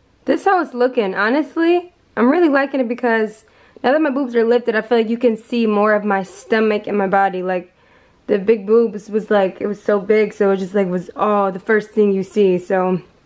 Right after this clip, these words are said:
my hair is done. Easy, slick little bun, but yeah, I'm just taking a second to admire. I wish I could really show you guys, but that's personal, you know, that's my, that's my privates. So,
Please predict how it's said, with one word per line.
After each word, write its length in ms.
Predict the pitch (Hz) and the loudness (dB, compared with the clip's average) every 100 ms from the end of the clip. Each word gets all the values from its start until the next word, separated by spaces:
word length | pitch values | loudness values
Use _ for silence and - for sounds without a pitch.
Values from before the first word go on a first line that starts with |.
| _ _ _ - - | _ _ _ -16 -6
my 120 | 214 | -2
hair 160 | 220 220 | 2 2
is 140 | 196 | 2
done. 480 | 208 202 202 214 202 - _ _ _ _ _ _ | 0 2 2 0 -2 -10 _ _ _ _ _ _
Easy, 360 | 233 226 214 220 | 0 0 2 0
slick 300 | 214 220 214 | 0 -2 0
little 240 | 226 233 | 2 2
bun, 480 | 214 208 202 208 208 | 2 0 2 0 0
but 340 | 202 196 196 - _ _ _ _ | 0 0 0 -6 _ _ _ _
yeah, 120 | 277 | -2
I'm 100 | 359 | 0
just 180 | 370 - | 0 -2
taking 180 | - 302 | -2 0
a 40 | |
second 200 | 294 269 | 2 2
to 40 | 240 | 4
admire. 220 | 233 220 | 2 2
I 20 | |
wish 180 | 262 330 | -2 -4
I 60 | 269 | -2
could 140 | 254 | 0
really 240 | 226 247 | 0 0
show 140 | 247 247 | 0 0
you 180 | 233 214 | 0 0
guys, 580 | 208 196 190 190 - - | 0 0 -2 -6 -10 -10
but 160 | 208 196 | -6 -2
that's 180 | 294 | -2
personal, 540 | - 247 254 - 190 185 | -2 0 0 0 -2 0
you 80 | 208 | 0
know, 100 | 202 | 0
that's 240 | 247 254 | -2 -2
my, 260 | 269 233 - _ _ | -2 -2 -6 _ _
that's 160 | - | -10
my 80 | 233 | -10
privates. 680 | - 233 220 - - - _ _ _ _ _ | -6 -4 -4 -6 -10 -20 _ _ _ _ _
So, 360 | - 185 185 | -8 -6 -6